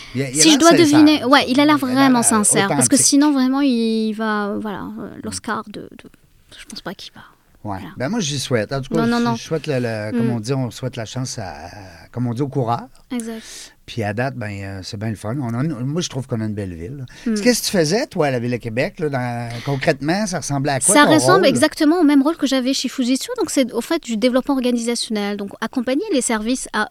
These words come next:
Speaker 2: mieux s'organiser,
Speaker 1: Mm.
Speaker 2: à développer les compétences des gens,
Speaker 1: Économie de
Speaker 2: et cetera.
Speaker 1: coûts au bout de la ligne, là.
Speaker 2: Exactement.
Speaker 1: Hein ? Parce que
Speaker 2: Parce
Speaker 1: les
Speaker 2: qu'on veut être efficace.
Speaker 1: Ben oui.
Speaker 2: Ben, c'est ça ce qu'on disait depuis tout à l'heure, je pense.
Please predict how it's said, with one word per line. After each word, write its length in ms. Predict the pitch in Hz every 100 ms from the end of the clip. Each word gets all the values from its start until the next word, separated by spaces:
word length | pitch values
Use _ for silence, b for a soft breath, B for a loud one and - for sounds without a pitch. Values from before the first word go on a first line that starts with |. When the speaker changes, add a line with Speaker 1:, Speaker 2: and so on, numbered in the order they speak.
| 220
Speaker 2:
mieux 180 | 220
s'organiser, 840 | 233 220 214 220 220 202 202 202 202
Speaker 1:
Mm. 60 | -
Speaker 2:
à 40 |
développer 400 | 196 214 208 -
les 80 | 202
compétences 460 | - 202 202 202 196
des 120 | 202
gens, 100 | 202
Speaker 1:
Économie 260 | 147 151 170
de 80 | 165
Speaker 2:
et 40 |
cetera. 120 | 123
Speaker 1:
coûts 320 | 170 170 143
au 40 | 120
bout 120 | 120
de 60 | 120
la 100 | 98
ligne, 320 | 190 240 98
là. 120 | 80 -
Speaker 2:
Exactement. 420 | 247 226 220 - 233
Speaker 1:
Hein ? 140 | 285
Parce 140 | 170 -
que 40 |
Speaker 2:
Parce 100 | 220
Speaker 1:
les 40 | 202
Speaker 2:
qu'on 100 | 226
veut 160 | 214 -
être 180 | 214 -
efficace. 540 | 240 - 254 - 311 -
Speaker 1:
Ben 60 | 78
oui. 220 | 107 160 -
Speaker 2:
Ben, 100 | 233
c'est 140 | -
ça 160 | 262 349
ce 80 | -
qu'on 160 | 240
disait 240 | 208 196 208
depuis 240 | 220 -
tout 200 | - -
à 60 | 233
l'heure, 140 | 262
je 80 | -
pense. 140 | 240